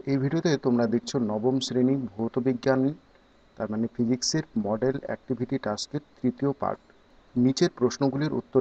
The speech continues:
লেখো। প্রথম প্রশ্ন থেকে শুরু করি, বিজ্ঞানের বিভিন্ন শাখায় অ্যাভোগাড্রো সং-, সংখ্যার গুরুত্ব আলোচনা করো।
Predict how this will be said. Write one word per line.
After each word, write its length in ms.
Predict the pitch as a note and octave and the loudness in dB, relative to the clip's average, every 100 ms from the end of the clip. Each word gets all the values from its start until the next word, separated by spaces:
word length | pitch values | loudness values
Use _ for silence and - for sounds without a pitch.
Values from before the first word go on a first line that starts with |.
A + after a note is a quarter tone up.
| A2+ | 2
লেখো। 180 | A#2+ D3+ - | 0 -4 -4
প্রথম 220 | A2+ - B2+ | -4 -2 -2
প্রশ্ন 200 | C3+ - C3 | -2 -2 -2
থেকে 140 | B2+ C3 | -2 -4
শুরু 140 | B2+ A#2+ | -2 0
করি, 120 | B2 D3+ - | 0 -2 -2
বিজ্ঞানের 440 | A2+ G2+ B2+ C#3+ C#3+ A2 | -2 -2 0 0 -2 -6
বিভিন্ন 300 | A2 C3 D3+ D#3 - | -6 -4 -4 -4 -4
শাখায় 400 | G2 - A#2 G#2+ - - | -6 -2 -2 -2 -8 -6
অ্যাভোগাড্রো 560 | B2 C3 D3 D#3 E3+ D#3+ - | -2 2 2 2 2 0 0
সং-, 240 | A2+ A2 _ _ - A2 | -2 -2 _ _ -10 -4
সংখ্যার 380 | A2 A2 A#2+ A#2+ - | -2 2 2 0 -2
গুরুত্ব 280 | A#2+ C3+ - D#3+ A2+ | 0 0 0 -2 0
আলোচনা 400 | A#2 A2+ A2+ G#2 - | 0 0 -2 -4 -6
করো। 160 | - | -12